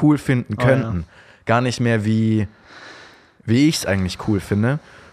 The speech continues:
Speaker 1: Und dann hab ich auch gemerkt, okay, ich brauch auf jeden Fall mindestens Abstand davon,
Speaker 2: Ja.
Speaker 1: um wirklich auch zu dem zu finden, was ich eigentlich mag und was
Speaker 2: Mhm.
Speaker 1: mir eigentlich gefällt, weil mir die Battles auch irgendwann mal keinen Spaß mehr gemacht haben.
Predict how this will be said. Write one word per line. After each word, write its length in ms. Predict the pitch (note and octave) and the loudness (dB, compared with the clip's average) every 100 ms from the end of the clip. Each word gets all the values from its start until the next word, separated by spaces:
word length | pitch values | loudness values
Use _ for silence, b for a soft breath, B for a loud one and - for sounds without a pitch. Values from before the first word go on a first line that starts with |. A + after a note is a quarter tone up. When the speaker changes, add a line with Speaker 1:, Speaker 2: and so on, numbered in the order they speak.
| B | B
Speaker 1:
Und 100 | A2 | 0
dann 140 | A#2 B2+ | 2 2
hab 80 | C3+ | 0
ich 100 | G#2+ | 0
auch 140 | A2+ | 0
gemerkt, 320 | A2 G#2+ G#2+ | 0 0 -2
okay, 160 | G2+ G#2 | -4 -4
ich 120 | - | -2
brauch 220 | - G#2 | 0 0
auf 180 | F#2+ - | 0 -2
jeden 120 | G#2 | -4
Fall 140 | F#2 F2 | -2 -2
mindestens 560 | G2+ B2 A#2 - E2 - | 0 0 -2 -6 -10 -6
Abstand 500 | G#2 - - E2 E2+ | -6 -6 -8 -8 -6
davon, 400 | E2 - F#2 G2+ B C3 | -8 -4 -2 -2 B -8
Speaker 2:
Ja. 140 | B2 - | -8 -2
Speaker 1:
um 480 | A2 A2+ A2 G#2+ - | -2 0 0 -2 -4
wirklich 320 | G#2+ G#2 - | -4 -4 -2
auch 140 | F#2+ - | -4 -2
zu 120 | G2 | -4
dem 180 | G#2 G#2+ | -2 -4
zu 100 | G#2 | -4
finden, 320 | G#2 G2 E2+ | -6 -4 -8
was 160 | F2 | -8
ich 160 | - - | -10 -10
eigentlich 280 | E2+ D2+ - | -10 -10 -10
mag 260 | D#2+ D2+ - | -8 -8 -8
und 100 | F2 | -8
was 140 | G2+ | -4
Speaker 2:
Mhm. 60 | G#2+ | -2
Speaker 1:
mir 140 | A2 | -2
eigentlich 260 | F2 F2 - | -2 -6 -6
gefällt, 360 | F2 G2+ A2 | -4 0 0
weil 100 | G#2+ | 0
mir 120 | G2+ G2+ | -2 -2
die 100 | G2 | -2
Battles 280 | G#2 A#2 | -2 -2
auch 100 | A2 | -6
irgendwann 280 | - B2 G#2+ | -4 -2 0
mal 80 | G2+ | -2
keinen 180 | G2+ G2+ | -4 -6
Spaß 280 | - - - | -4 -4 -4
mehr 100 | F2 | -4
gemacht 300 | F#2 F#2 G#2+ | -4 -4 -2
haben. 200 | G#2+ | -2